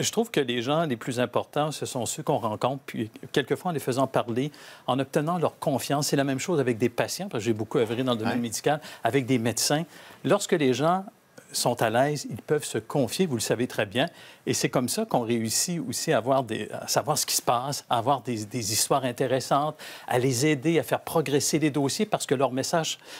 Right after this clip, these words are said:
Speaker 1: euh, arrive directement aussi aux décideurs, aux décideurs politiques, aux décideurs de la santé. Alors, c'est un peu ça que j'ai voulu faire et partager aussi leur peine parce que j'ai accompagné des gens dans
Speaker 2: Ouais.
Speaker 1: la mort de beaucoup de personnes, beaucoup de personnes qui ont pu guérir également. C'est, c'est,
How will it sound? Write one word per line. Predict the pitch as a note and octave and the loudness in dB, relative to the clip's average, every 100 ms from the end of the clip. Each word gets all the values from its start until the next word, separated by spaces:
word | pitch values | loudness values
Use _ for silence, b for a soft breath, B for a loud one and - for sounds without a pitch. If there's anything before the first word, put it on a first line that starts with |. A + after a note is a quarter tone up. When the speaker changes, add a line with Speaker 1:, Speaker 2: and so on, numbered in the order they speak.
| B | B
Speaker 1:
euh, | A#2+ A#2 B2 | -2 0 0
arrive | B2+ C#3 B2 | 0 0 0
directement | A#2+ E3 D#3+ D#3+ F3 | 2 2 2 0 0
aussi | B3 C#3 - | -2 -2 0
aux | D3+ C3+ B2+ | 2 2 2
décideurs, | A#2+ B2 - B2 D3+ C3+ | 2 0 0 2 2 2
aux | B2 | 2
décideurs | B2 - C#3 C3+ | 0 2 2 0
politiques, | - C3 C3 F3 E3+ | 0 0 2 0 2
aux | C3+ | 0
décideurs | B2+ - C#3 D3 | 0 -2 0 2
de | C#3 | 2
la | C3 | 2
santé. | D#3 B2+ D#3 D3+ B B | 2 0 0 -4 B B
Alors, | B2+ C3 | -2 0
c'est | E3+ | 0
un | |
peu | D#3 F3 | 0 0
ça | - | 2
que | D3 | 2
j'ai | D3+ | 2
voulu | C#3 C3 | 2 0
faire | A#2 C#3+ B2 B B B | 2 2 0 B B B
et | C#3 | 0
partager | - - E3+ E3 | 0 0 2 2
aussi | B3 - F3 | -2 -2 0
leur | C#3 | 0
peine | - F#3 F3+ | 0 -4 -2
parce | - | -2
que | C#3+ | -2
j'ai | C#3 | 0
accompagné | C3 - - B2+ D#3 | 0 0 0 0 0
des | B2+ | 0
gens | B2 C#3 | 2 2
dans | C#3+ | 2
Speaker 2:
Ouais. | A#2 | 0
Speaker 1:
la | A2 | 0
mort | A#2 D3 A2+ | -2 -2 -4
de | A2+ A2+ B B | -6 -8 B B
beaucoup | B2+ D3 F#3 | 0 2 0
de | |
personnes, | - C#3+ - F3 F#3+ B B C#3 | 0 0 0 -2 -2 B B -4
beaucoup | D3+ | -2
de | C3+ | 2
personnes | D#3+ - F3+ E3+ | 0 0 -2 0
qui | D3 | 0
ont | B2+ | -2
pu | - | -2
guérir | C#3 A#2+ D3 C#3 G#3 | -2 2 4 4 2
également. | D#3 D3 C#3+ D3+ F3 | 2 0 0 -2 -4
C'est, | - D3 C3+ | -4 -2 -4
c'est, | - | -6